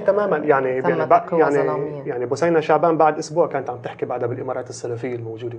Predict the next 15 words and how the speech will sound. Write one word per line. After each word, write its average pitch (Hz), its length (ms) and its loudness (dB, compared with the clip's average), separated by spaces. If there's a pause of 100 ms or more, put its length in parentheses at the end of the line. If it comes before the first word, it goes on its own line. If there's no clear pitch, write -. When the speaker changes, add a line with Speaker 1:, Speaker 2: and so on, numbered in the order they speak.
Speaker 1:
وغيرها 123 180 -8
Speaker 2:
نعم، 120 80 -2
Speaker 1:
وغيرها. 123 280 -6
Speaker 2:
بالطائفية، 98 580 -10
صحيح. 147 140 -12
Speaker 1:
وبالطائفية 139 640 0
وغيرها 120 300 -2
وغيراتها. 120 460 -4 (340)
هدول 190 260 6
الجماعة، 147 600 2 (340)
آه، 131 1200 -2
لما 147 220 6
بدهم 139 320 0
يحكوا 175 300 2
بموضوع 127 560 2